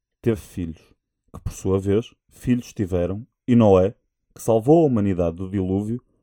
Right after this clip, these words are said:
profeta do Islão, herói bíblico e contado por Moisés, possuía em Adão o seu octavo. O dilúvio do divino pôs fim aos descendentes de Caim e prolongou-os de Sete,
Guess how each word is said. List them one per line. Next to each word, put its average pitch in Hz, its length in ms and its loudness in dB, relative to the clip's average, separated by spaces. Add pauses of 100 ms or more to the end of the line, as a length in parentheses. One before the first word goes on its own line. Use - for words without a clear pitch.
(120)
profeta 117 480 -2
do 98 120 -4
Islão, 95 400 -2 (460)
herói 104 300 4
bíblico 107 600 -2
e 113 60 -6
contado 117 440 0
por 95 200 -4
Moisés, 95 600 -4 (400)
possuía 143 360 -4
em 113 140 -2
Adão 98 380 -6 (120)
o 120 80 -14
seu 113 220 -8
octavo. 110 680 -8 (1500)
O 113 40 0
dilúvio 151 420 4
do 120 100 -2
divino 90 560 -6 (300)
pôs 113 220 -2
fim 135 240 -2
aos 120 160 -4
descendentes 95 520 -8
de - 80 -20
Caim 110 460 -4 (320)
e - 60 -10
prolongou-os 107 640 -2
de - 80 -20
Sete, - 440 -10